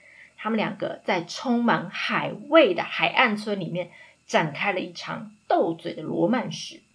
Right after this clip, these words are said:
那申敏儿继二零一九年演出《辅佐官》以后，睽违两年再度回归电视剧，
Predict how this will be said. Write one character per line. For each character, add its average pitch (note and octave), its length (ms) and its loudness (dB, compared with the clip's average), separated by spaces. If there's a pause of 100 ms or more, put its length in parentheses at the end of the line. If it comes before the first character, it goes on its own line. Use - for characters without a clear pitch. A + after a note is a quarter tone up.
(220)
那 C#4+ 160 -2
申 F4+ 300 0
敏 C4+ 180 2
儿 F#3 240 2
继 A#3+ 460 -2
二 C4+ 120 4
零 G#3 200 2
一 A#3 160 2
九 F#3 240 0
年 D3+ 320 -10
演 E3 180 -4
出 G#3+ 320 -4
《辅 G#3 160 -4
佐 G#3 220 2
官》 F#3 340 0
以 E3 40 -8
后， F#3 300 -4 (440)
睽 F#3+ 380 0
违 F3 260 0
两 G3+ 360 0
年 D#3+ 280 -6 (100)
再 C#4 220 4
度 A3 220 0
回 E3+ 220 4
归 F#3+ 200 0
电 F3+ 260 0
视 E3+ 220 -6
剧， - 340 -10